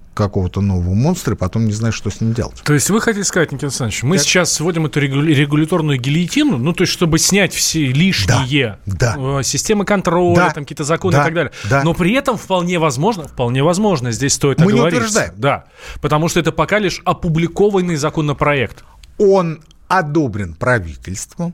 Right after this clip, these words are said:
Speaker 1: внесён правительством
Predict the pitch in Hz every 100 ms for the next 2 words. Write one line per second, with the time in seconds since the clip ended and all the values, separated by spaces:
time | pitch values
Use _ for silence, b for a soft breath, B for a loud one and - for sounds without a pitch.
0 | - - 113 170 196 - 196 117 78 -
1 | - 240 240 240 180 113 87 - 117 -
2 | 147 165